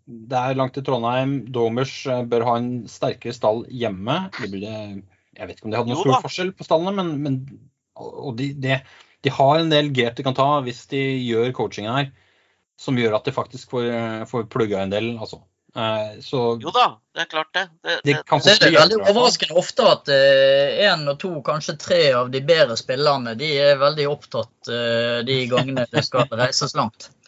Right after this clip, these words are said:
Speaker 3: Eh, så, så,
Speaker 1: Snakker du
Speaker 3: så det
Speaker 1: erfaring, Jon?
Speaker 3: Hæ?
Speaker 2: Nei, overhodet ikke.
Speaker 1: Snakker du erfaring? Jeg mener, husker du var med på alle kampene, Jon, eh, men du, du
Speaker 3: Eh,
Speaker 1: snakker om de
Speaker 3: men du
Speaker 1: beste.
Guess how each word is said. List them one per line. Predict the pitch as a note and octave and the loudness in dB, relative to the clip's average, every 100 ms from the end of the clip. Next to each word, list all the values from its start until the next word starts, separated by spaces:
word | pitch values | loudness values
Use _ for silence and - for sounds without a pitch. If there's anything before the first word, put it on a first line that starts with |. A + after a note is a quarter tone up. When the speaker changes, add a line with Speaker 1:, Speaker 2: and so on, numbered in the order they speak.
| - - - - - A#2+ _ C#3 | -20 -20 -20 -20 -12 -12 _ -2
Speaker 3:
Eh, | C#3 C3 C3 B2+ B2 A2+ | 4 4 4 -2 -6 -8
så, | - E3 C3+ | -2 0 0
så, | B2+ | 0
Speaker 1:
Snakker | D#3+ D3+ C#3+ | 2 2 4
du | |
Speaker 3:
så | C#3+ | 4
det | D#3+ | 4
Speaker 1:
erfaring, | F#3+ B2 G#2+ A2+ | 4 0 -2 -4
Jon? | F#3+ D#4 _ _ _ _ | -4 -4 _ _ _ _
Speaker 3:
Hæ? | D3 E3 G#3+ F4+ _ C3+ | 6 8 8 2 _ 0
Speaker 2:
Nei, | C#3+ C#3+ C#3 | 2 2 -2
overhodet | C#3 C#3 C#3 C3 A#2+ B2+ | -6 -10 -10 -12 -14 -16
ikke. | - - _ _ _ | -16 -20 _ _ _
Speaker 1:
Snakker | - F3 C#3+ | -6 -2 0
du | |
erfaring? | C#3 C#3 A#2+ D#3 | -2 -2 -6 -10
Jeg | F3 E3 F3+ | -12 -8 -4
mener, | F3+ F3 | 0 0
husker | G#2 D3 | -2 -2
du | |
var | C3+ B2+ | 2 2
med | B2 A#2+ | 0 -2
på | |
alle | D#3+ A2 F#2+ | -2 -2 -4
kampene, | F#2 G#2+ | -8 -4
Jon, | C3+ A3 | -2 -2
eh, | F#3 D#3+ D3 C#3 C3 | 0 0 -2 -4 -6
men | C#3 D3+ C#3+ C3 | -4 -4 -2 -4
du, | |
du | - | -2
Speaker 3:
Eh, | E3 F#3+ F#3+ | 8 8 8
Speaker 1:
snakker | F#3+ F3+ B2+ | 6 2 2
om | |
de | C3 | 2
Speaker 3:
men | |
du | |
Speaker 1:
beste. | - A3+ | 2 0